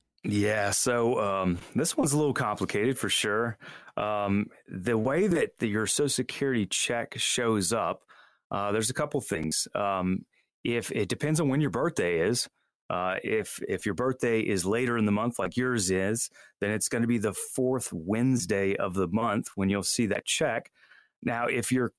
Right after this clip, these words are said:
filing, um, for Social Security at sixty-two, it's a little different than it would be if you're filing after that, uh, that age. So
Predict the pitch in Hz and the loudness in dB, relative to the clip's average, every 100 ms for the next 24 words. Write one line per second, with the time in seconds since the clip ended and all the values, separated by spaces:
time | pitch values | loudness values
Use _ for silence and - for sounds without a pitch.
0 | _ - - - 123 147 180 170 160 - | _ -12 -8 -4 -2 0 2 2 2 0
1 | 107 101 92 95 - - 120 - 127 - | 0 2 2 0 -2 -2 0 2 2 2
2 | 117 - 123 117 110 - - 120 - - | -2 0 0 2 0 -2 -6 -8 -4 -2
3 | - 147 - 131 - - 202 120 117 127 | 0 -2 0 0 0 2 2 2 2 2
4 | 131 120 98 127 - 120 98 107 95 92 | 2 2 0 -2 0 -2 -2 -2 -2 0
5 | 107 98 107 101 95 - - - - 117 | -2 0 0 2 0 -4 -20 -8 -4 -2
6 | 104 - 120 110 104 95 - 107 117 - | -2 -2 -4 -2 -2 -2 -4 -6 -6 -2
7 | 110 95 90 - - 92 85 80 - 98 | 0 0 -2 -6 -4 -2 -2 -6 -6 -6
8 | 98 98 101 82 92 - 113 104 101 | -4 -4 -2 -4 -4 -2 0 2 0